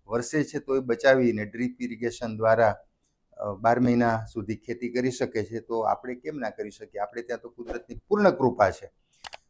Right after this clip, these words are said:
તો મને લાગે છે કે અત્યારે જાગવાની શરૂઆત, આમ તો આપણે મોડા છીએ પણ હજી જાગીએ તો કંઈ વાંધો નથી. હજી તો જુલાઈ મહિનો ચાલે છે, હજી અઢી ત્રણ મહિના ચોમાસાના બાકી છે, ખૂબ પાણી વરસવાનું છે.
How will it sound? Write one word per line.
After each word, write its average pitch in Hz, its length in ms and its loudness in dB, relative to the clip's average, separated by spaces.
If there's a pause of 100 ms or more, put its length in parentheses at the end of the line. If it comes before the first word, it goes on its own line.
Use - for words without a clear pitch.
(140)
તો 131 80 2
મને 127 180 2
લાગે 131 280 6
છે 135 160 -2
કે 123 100 2
અત્યારે 127 280 2
જાગવાની 127 480 6
શરૂઆત, 127 480 6
આમ 113 140 2
તો 127 80 2
આપણે 120 280 4
મોડા 135 260 12
છીએ 120 320 -6 (300)
પણ 120 100 2
હજી 117 260 0
જાગીએ 135 340 8
તો 147 140 2
કંઈ 135 120 0
વાંધો 127 320 4
નથી. 110 280 0 (480)
હજી 123 160 0
તો 127 160 0
જુલાઈ 123 300 6
મહિનો 131 300 2
ચાલે 123 320 6
છે, 127 160 -8
હજી 117 260 -6
અઢી 113 220 0
ત્રણ 120 240 -4
મહિના 117 220 -4
ચોમાસાના 110 680 -4
બાકી 104 400 -4
છે, 135 260 0 (440)
ખૂબ 135 200 -8
પાણી 123 320 2
વરસવાનું 127 640 6
છે. 139 180 4